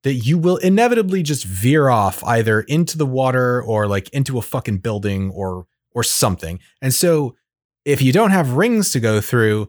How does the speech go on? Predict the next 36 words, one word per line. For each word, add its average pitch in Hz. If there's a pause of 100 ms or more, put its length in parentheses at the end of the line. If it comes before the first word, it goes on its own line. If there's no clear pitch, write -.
(340)
then, 233
you 233
know, 240 (140)
whatever. 220 (200)
The 170
Metropolis 196
is 175
your 170
playground. 139 (200)
Knock 131
yourself 104
out. 73 (380)
But 151
if 135
you're 135
playing 208
this 180
on 147
normal 160
mode 147
or 92
Superman 95
mode, 85 (320)
which 104
is 107
the 123
only 123
way 110
to 95
see 104
the 95
actual 95
ending, 85
by 80
the 73
way, 73